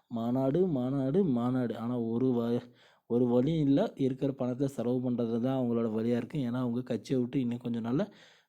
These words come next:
வெளியே போறதுக்கான வாய்ப்புகள் கூட இருக்குங்க. இனிமே அவங்களுக்கு ஆதரவுகள்னு அப்படின்னு சொல்லிக்கிற அளவுக்கு எந்த ஒரு ஆதரவுகளும் கிடையாதுங்க. ஓகே ஃப்ரெண்ட்ஸ், வீடியோ உங்களுக்கு பிடிச்சிருந்தா சேனலை சப்ஸ்கிரைப் பண்ணி வச்சுக்கோங்க. Thank you.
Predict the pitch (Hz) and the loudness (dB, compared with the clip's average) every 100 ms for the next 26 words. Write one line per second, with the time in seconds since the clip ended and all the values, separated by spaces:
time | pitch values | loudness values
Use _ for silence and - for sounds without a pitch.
0 | 113 120 151 - 120 117 113 113 110 117 | 0 4 4 4 0 2 0 0 0 0
1 | - 113 123 120 113 107 120 117 113 113 | 0 0 2 2 2 -2 -4 -4 -2 -2
2 | 131 139 120 117 110 113 123 120 123 135 | 0 0 0 0 -2 0 0 2 0 0
3 | 120 110 151 - 117 120 113 127 139 110 | -2 -4 -6 -4 -4 -2 -4 -2 -4 -4
4 | 117 120 113 110 113 113 107 135 - 110 | -2 -2 -2 -4 -4 -4 -2 -4 -4 -4
5 | 113 110 110 113 - - - _ - 113 | -4 -6 -8 -10 -14 -20 -20 _ -6 0
6 | 131 127 143 147 - 120 120 117 107 127 | 0 0 -2 -2 0 0 2 -2 -4 -6
7 | 151 151 208 170 120 180 196 147 - 156 | -2 0 -2 -2 -2 -2 -6 -8 -4 -4
8 | 151 147 - 156 185 214 156 151 160 165 | -2 -4 -4 -4 -4 -4 -4 -2 -4 -6